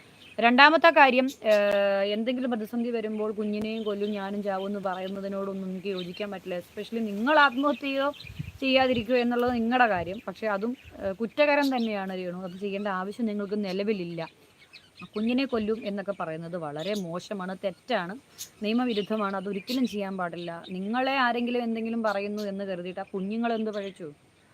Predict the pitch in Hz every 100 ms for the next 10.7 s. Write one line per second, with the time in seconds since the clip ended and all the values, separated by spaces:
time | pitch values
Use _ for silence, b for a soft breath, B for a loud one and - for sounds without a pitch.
0 | _ - - _ _ _ _ _ - -
1 | - _ _ _ - 247 302 349 302 349
2 | 285 277 247 233 320 359 359 320 320 320
3 | 285 277 269 277 269 262 254 254 233 226
4 | 226 214 233 233 233 226 226 226 220 220
5 | 214 220 214 208 220 220 214 214 208 208
6 | 208 208 - 196 190 185 190 190 202 190
7 | 190 190 185 180 196 175 190 190 180 180
8 | 185 190 180 180 - _ _ - 202 202
9 | 208 202 190 208 220 208 208 190 190 190
10 | 196 190 180 190 196 185